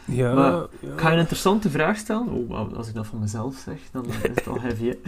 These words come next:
Speaker 2: <laughs> Nee, sorry. Als je, eh, als Beerschot, eh, één op één Holshouser, vorig jaar top drie gouden schoen, mocht wisselen tegen Stef Peters, zouden ze dat moeten doen of niet?
Speaker 1: Nu? In, voor dit jaar?
Speaker 2: Deze zomer zelf.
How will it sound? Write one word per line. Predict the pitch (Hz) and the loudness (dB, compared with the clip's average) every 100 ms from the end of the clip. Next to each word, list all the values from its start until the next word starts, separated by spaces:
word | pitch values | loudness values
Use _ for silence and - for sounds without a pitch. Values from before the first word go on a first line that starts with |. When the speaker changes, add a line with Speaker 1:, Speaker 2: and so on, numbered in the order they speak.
| - - | -8 -10
Speaker 2:
<laughs> | 196 131 | -6 6
Nee, | 160 - - | 6 6 2
sorry. | - 190 175 - 151 - - - - - - | 6 8 8 6 -2 -4 -14 -16 -16 -12 6
Als | 143 156 | 8 10
je, | 165 160 156 - | 10 8 6 4
eh, | - 151 151 | 4 6 8
als | 151 113 | 6 4
Beerschot, | 151 208 - - - - - - | 4 4 4 2 0 -2 -10 -8
eh, | 143 | -6
één | 139 - 185 | -4 2 4
op | 185 - | 4 2
één | 175 170 | 0 0
Holshouser, | 120 160 - 180 180 185 208 - - - - | 0 -2 0 2 2 2 0 -8 -18 -20 -18
vorig | - - 143 139 | -10 -2 0 2
jaar | 131 139 131 | 2 2 0
top | 139 | -2
drie | 131 143 | -2 -2
gouden | 135 127 123 | 0 -2 -2
schoen, | - 165 | -4 -2
mocht | 147 131 | -4 -4
wisselen | 147 156 151 | -4 -4 -6
tegen | 147 135 | -2 -4
Stef | - 131 131 | -2 -6 0
Peters, | 131 127 107 - - - - - | 2 2 -2 -12 -18 -20 -20 0
zouden | 135 143 | 2 4
ze | 139 | 2
dat | 139 | 0
moeten | 135 127 | 0 -4
doen | 156 | -4
of | 165 127 | -4 -6
niet? | 110 - - - - - - - - | -10 -12 -20 -20 -20 -20 -20 -20 -6
Speaker 1:
Nu? | 117 139 233 - - - | 4 6 6 4 -10 0
In, | 139 131 | 2 4
voor | 113 | 4
dit | 180 - | 4 4
jaar? | 240 294 - - - - - - | -2 -2 -10 -20 -20 -20 -20 -12
Speaker 2:
Deze | 127 143 135 | 0 2 4
zomer | 127 131 120 | 6 6 6
zelf. | 113 110 - | -4 -6 -8